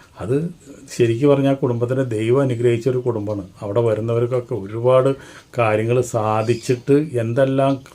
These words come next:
സഹായങ്ങൾ അവിടെ അമ്പലത്തിലേക്ക് വേണ്ടി ചെയ്യണമെന്നറിയാം ഓരോരുത്തർ. അതും വലിയ വലിയ കാശുകാർ. അപ്പോൾ അത്രയും നിൽക്കുന്ന ഒരു അമ്പലത്തിൽ ഇങ്ങനെ ഒരു പീഡന പരാതി വന്നപ്പോൾ നമ്മളത് കാ-, തൊണ്ട തൊടാതെ വിഴുങ്ങാൻ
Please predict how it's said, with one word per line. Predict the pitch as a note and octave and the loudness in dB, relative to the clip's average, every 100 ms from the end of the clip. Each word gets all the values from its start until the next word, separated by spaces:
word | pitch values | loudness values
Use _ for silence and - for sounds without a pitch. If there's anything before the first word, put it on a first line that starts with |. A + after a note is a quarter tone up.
| - | -2
സഹായങ്ങൾ | A2+ A2 A#2+ B2 C3+ C3 | 0 2 2 2 2 2
അവിടെ | B2 B2 - - - _ _ A2+ | 2 -2 -8 -20 -20 _ _ -4
അമ്പലത്തിലേക്ക് | A2 A2 A#2+ A#2+ A#2+ | -2 -2 0 2 2
വേണ്ടി | A2+ G2+ | 0 -4
ചെയ്യണമെന്നറിയാം | G#2 G#2+ A2 G#2 G2+ | -4 -2 -2 -2 -2
ഓരോരുത്തർ. | G2 F#2 - F2+ - - _ _ - | -4 -8 -10 -16 -18 -20 _ _ -14
അതും | A#2+ C#3+ | -4 -2
വലിയ | D3+ E3+ | 2 2
വലിയ | E3+ E3 | 2 0
കാശുകാർ. | C#3 A#2+ - A2+ G2 - _ _ - - _ _ | -2 -2 0 0 -2 -10 _ _ -20 -20 _ _
അപ്പോൾ | - G#2+ | -6 -6
അത്രയും | - C3 D3 D3 | -2 2 4 4
നിൽക്കുന്ന | C3+ C3 C3 | 2 2 4
ഒരു | B2 A2 | 2 0
അമ്പലത്തിൽ | G2+ G#2 F#2+ G2 G2 - | -2 -4 -6 -10 -10 -8
ഇങ്ങനെ | G#2+ A#2 A#2 | -4 0 0
ഒരു | A2+ | -2
പീഡന | A2 G#2 A#2 B2 | -2 0 2 2
പരാതി | A2 G2+ G2+ G#2 | 0 -2 -4 -6
വന്നപ്പോൾ | G2 F#2 F#2+ G2 _ _ - _ - | -8 -10 -16 -20 _ _ -20 _ -10
നമ്മളത് | G#2 A2 G#2+ G#2+ | -4 -2 -2 -4
കാ-, | G#2 G#2 G2+ | -6 -6 -6
തൊണ്ട | A2+ A2 A2+ C3 | -4 -2 0 2
തൊടാതെ | A#2+ A2+ A2 | 4 2 0
വിഴുങ്ങാൻ | G#2 G#2 G#2+ | -2 -2 -6